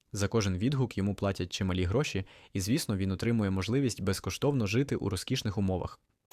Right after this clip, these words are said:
Я створюю зуби на комп'ютері. Використовую програму cad cam для проєктування коронок і мостів для стоматологічних лабораторій. Працюю віддалено і заробляю непогано.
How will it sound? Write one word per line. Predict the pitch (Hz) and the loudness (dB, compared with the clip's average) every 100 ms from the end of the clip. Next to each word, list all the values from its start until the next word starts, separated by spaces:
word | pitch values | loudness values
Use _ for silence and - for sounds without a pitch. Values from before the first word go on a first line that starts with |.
| - - _ _ | -4 -6 _ _
Я | - 101 135 | -4 -2 -2
створюю | - 110 120 104 | -2 0 2 0
зуби | 113 113 | 0 0
на | 101 | -2
комп'ютері. | 101 98 101 - - 110 _ _ _ - | -4 -4 -4 -6 -8 -10 _ _ _ -8
Використовую | 104 110 107 - 117 104 | -4 -2 0 0 0 0
програму | - 101 104 98 | 0 0 0 0
cad | - 98 - | -2 -4 -2
cam | 131 135 | -2 0
для | 104 98 | 0 -2
проєктування | - 98 - 104 101 98 | -2 -2 -2 -2 0 -2
коронок | - 104 101 98 | -2 -2 -2 -2
і | 98 | -4
мостів | 95 - 127 | -4 -2 -2
для | 104 95 | 0 -2
стоматологічних | - 98 98 101 104 - 98 | -2 -4 -2 0 -2 -2 -4
лабораторій. | 101 98 98 98 98 92 - - - _ | -4 -2 -2 0 -2 -2 -10 -20 -20 _
Працюю | - 101 120 110 | -2 -2 0 0
віддалено | 101 98 107 135 113 | 0 0 0 2 0
і | 95 | 0
заробляю | 101 101 110 107 | 0 0 0 0
непогано. | 98 95 92 98 | 0 -2 -2 -6